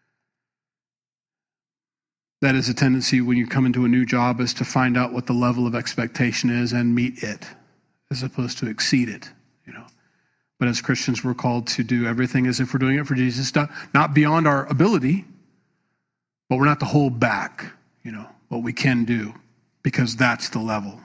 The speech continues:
You know, I don't wanna do more than what everybody else is. So, but he who does wrong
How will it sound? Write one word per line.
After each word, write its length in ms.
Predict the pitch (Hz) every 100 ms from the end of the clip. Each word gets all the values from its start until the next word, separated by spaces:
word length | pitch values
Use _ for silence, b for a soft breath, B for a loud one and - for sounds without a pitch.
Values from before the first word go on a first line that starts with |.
| -
You 80 | 110
know, 100 | 107
I 140 | 110
don't 120 | 113
wanna 160 | 113 110
do 280 | 113 110 107
more 460 | 113 123 127 127
than 100 | 120
what 80 | 120
everybody 300 | 117 113 113
else 280 | 113 113 -
is. 320 | 104 110 - - b b _ _ _
So, 220 | - 120 - - _ _ _ _ _ _ _ _ _ B B B -
but 100 | 147
he 100 | 170
who 160 | 180
does 260 | 165 160 131
wrong 460 | 143 151 190 208